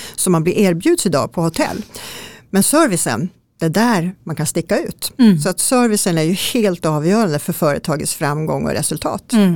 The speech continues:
Speaker 2: mm.
Speaker 1: De mjuka värdena.
Speaker 2: Ja. Ja, och de tänker jag, oavsett om det handlar om hotellbranschen eller om det handlar om vilken bransch som helst, alltså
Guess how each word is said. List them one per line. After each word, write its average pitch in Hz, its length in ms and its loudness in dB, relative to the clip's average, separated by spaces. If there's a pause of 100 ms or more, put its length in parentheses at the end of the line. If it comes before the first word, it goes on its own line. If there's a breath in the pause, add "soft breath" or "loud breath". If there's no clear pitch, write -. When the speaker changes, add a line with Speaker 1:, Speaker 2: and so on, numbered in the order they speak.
Speaker 2:
mm. 175 220 0
Speaker 1:
De 208 120 4
mjuka 170 320 0
värdena. 170 520 -2 (160)
Speaker 2:
Ja. 208 260 -2 (440 loud breath)
Ja, 294 320 8
och 254 160 2
de 285 280 6
tänker 381 320 2
jag, 233 280 4
oavsett 254 460 2
om 247 140 4
det 240 80 4
handlar 226 380 4
om 214 240 6
hotellbranschen 233 800 4
eller 240 220 6
om 208 140 4
det 214 60 4
handlar 196 320 2
om 185 120 2
vilken 175 300 2
bransch 160 240 0
som 170 140 0
helst, 202 420 2
alltså 180 340 2